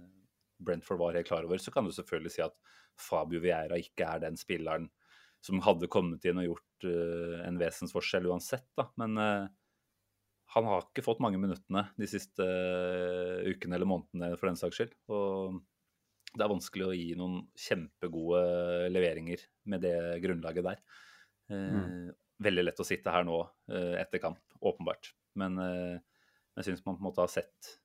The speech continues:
Speaker 1: sett noen tegn da, til at, eh, de bildene som har vært vanskelig å låse opp, de har vi ikke, de har vi ikke klart å låse opp, åpenbart.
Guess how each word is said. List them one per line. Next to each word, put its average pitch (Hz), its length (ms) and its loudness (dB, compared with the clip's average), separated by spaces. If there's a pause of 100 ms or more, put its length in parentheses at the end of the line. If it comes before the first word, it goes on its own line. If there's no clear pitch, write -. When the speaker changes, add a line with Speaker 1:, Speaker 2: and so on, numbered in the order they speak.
(160)
Speaker 1:
sett - 240 -2
noen 107 140 0
tegn 104 240 6
da, 95 160 -2
til 95 160 0
at, - 220 -6
eh, 90 460 0 (960)
de 98 220 0
bildene 90 480 2 (180)
som 95 360 -4
har 92 280 2
vært 90 140 0
vanskelig 95 400 2
å 95 40 2
låse 90 200 2
opp, - 140 0
de 101 80 0
har 90 140 4
vi 82 100 -2
ikke, 85 640 2
de 104 80 4
har 95 120 8
vi 78 60 -8
ikke 85 120 -8
klart - 200 -2
å 85 60 -4
låse 78 160 -2
opp, - 140 -20
åpenbart. - 400 -6